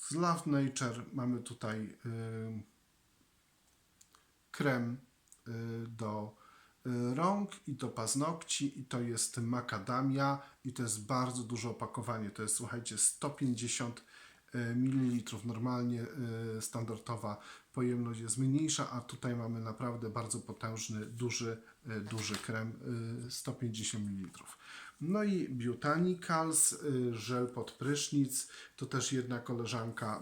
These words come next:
bardzo lubi ten żel, tak jak i ja, bo ja nawet rekomendowałem. Także od razu dwie,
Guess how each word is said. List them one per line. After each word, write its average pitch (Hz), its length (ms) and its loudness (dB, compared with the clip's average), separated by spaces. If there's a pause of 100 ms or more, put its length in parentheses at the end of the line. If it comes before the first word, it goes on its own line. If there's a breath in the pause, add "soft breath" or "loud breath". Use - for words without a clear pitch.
bardzo 123 300 2
lubi 113 200 -2
ten 110 200 -2
żel, 113 320 0 (180)
tak 120 220 -2
jak - 340 -4
i 113 120 -4
ja, 113 240 0
bo 110 160 -6
ja 107 140 -2
nawet 104 300 -4
rekomendowałem. 107 1080 0 (420 loud breath)
Także 123 260 0
od 120 80 0
razu 123 280 0
dwie, 123 420 0